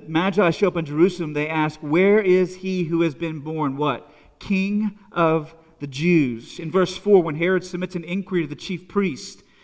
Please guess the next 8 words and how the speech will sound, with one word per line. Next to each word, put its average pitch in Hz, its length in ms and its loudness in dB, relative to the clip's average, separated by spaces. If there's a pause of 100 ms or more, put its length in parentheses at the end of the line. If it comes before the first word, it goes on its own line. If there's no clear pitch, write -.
(180)
about 156 240 2
where 185 320 4
this 180 380 2 (220)
Christ 185 640 -2
is 180 220 0
to 180 140 -6
be 160 260 2
born, 127 680 -2